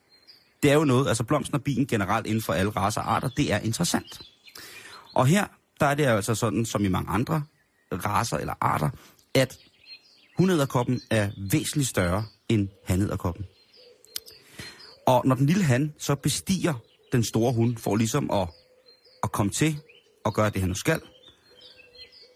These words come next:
så går han i gang. Og det er jo lidt praktisk, at man kan bruge selve, altså konen, man skal lave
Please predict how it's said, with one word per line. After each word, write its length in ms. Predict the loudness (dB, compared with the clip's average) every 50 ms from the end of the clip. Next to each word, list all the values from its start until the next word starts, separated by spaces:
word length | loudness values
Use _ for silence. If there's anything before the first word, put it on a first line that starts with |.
| -20 -20 -20 _ _ _ _ _ _ _ _ -20 -20 -20 -20 _ _ _ _ _ _ _ _ _ _ _ _ _ _ _ _ -6
så 100 | -4 -2
går 100 | 0 0
han 80 | 0 0
i 20 |
gang. 260 | 0 -2 -4 -6 -10 -20 -20 _ _ _ _ _ -20 -20 -20 _ -10 -4 -4
Og 120 | 0 2
det 60 | 2
er 20 | 2
jo 40 | 2
lidt 160 | 0 0 -2
praktisk, 440 | -2 -4 -4 -4 -6 -8 -6 -4 -4
at 100 | -2 0
man 140 | 0 0 0
kan 100 | -2 -4
bruge 280 | -2 0 0 2 2
selve, 400 | 2 2 2 2 2 2 0 -2 -4 _ _ _ _ _ _ _ _ _ -6
altså 260 | -4 -2 0 -2 -2 -4 -8 -16 _ _ -20 -20 _ _ _ _ -20 -20 -20 _ -20 -14 _ 0
konen, 460 | 0 2 4 4 4 4 4 4 4
man 160 | 2 2 0
skal 280 | -2 -2 -2 -2 -2 -4 -6 -14 _ _ _ -12 -6
lave 260 | -2 -2 0 0 -2